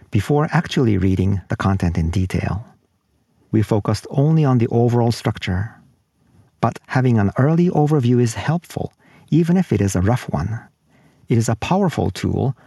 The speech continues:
for navigating the structure, and it will help us understand the author's intention when we go through the content later. Step nine is simple, short, and quick, but I find it very effective.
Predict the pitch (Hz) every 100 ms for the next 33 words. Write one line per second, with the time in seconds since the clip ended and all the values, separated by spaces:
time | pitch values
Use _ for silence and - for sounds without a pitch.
0 | _ 107 101 101 104 101 95 90 87 85
1 | - 85 - 175 190 _ _ _ - 143
2 | 143 165 170 147 123 180 175 123 123 117
3 | 110 101 - 110 107 110 127 143 160 143
4 | 135 131 - 156 - - 92 - _ _
5 | _ 104 110 127 120 120 - 104 - -
6 | 110 104 92 - - 85 113 92 92 110
7 | _ _ _ _ _ _ _ _ _ _
8 | - - 151 127 123 123 120 110 - 120
9 | - 95 101 - _ - - 110 113 -
10 | - 98 - 107 - - _ _ _ 92
11 | 107 175 - 117 110 110 - _ _ 117
12 | 123 127 120 113 - 76 90